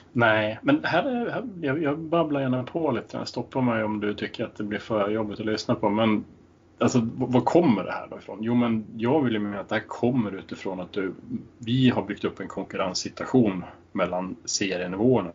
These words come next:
i svensk hockey, där de olika nivåerna vill ta fördelar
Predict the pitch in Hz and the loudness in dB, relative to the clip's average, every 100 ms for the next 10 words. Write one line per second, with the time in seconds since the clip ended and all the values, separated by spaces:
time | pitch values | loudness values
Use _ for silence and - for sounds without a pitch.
0 | - - - - - 101 101 - 92 - | -10 -8 -6 -6 -2 0 -2 -4 -8 -10
1 | - 92 95 90 - - 101 98 - 101 | -6 -2 0 -2 -6 -6 -4 -4 -4 -4
2 | 95 101 107 101 95 92 90 98 92 87 | -2 2 4 4 2 -2 -4 -2 -2 -2
3 | 85 - - - - - - - - - | -8 -12 -20 -20 -20 -20 -20 -20 -18 -6
4 | - 113 98 95 - 101 92 95 120 110 | 2 4 6 4 4 4 4 4 4 4
5 | 95 85 | 2 -2